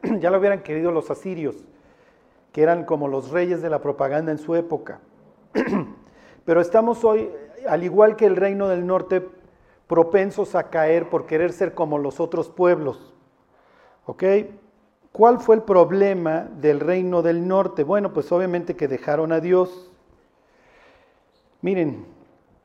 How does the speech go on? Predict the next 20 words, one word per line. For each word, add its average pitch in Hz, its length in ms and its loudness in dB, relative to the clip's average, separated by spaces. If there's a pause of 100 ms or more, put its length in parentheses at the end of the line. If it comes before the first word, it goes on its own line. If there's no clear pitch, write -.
otra 190 180 4
vez 190 200 2
el 170 100 -6
diecisiete 170 520 -4
quince, 185 320 -6
ahí 156 140 0
hemos 185 180 -6
estado 180 240 -2
empezando 170 420 -6
todas 165 160 2
las 165 100 0
semanas, 165 380 -4
pero 160 120 4
ahora 170 100 6
sí 170 160 -10
ya 165 100 -2
nos 160 140 -4
vamos 151 240 -4
a 147 60 -4
seguir. 151 400 -8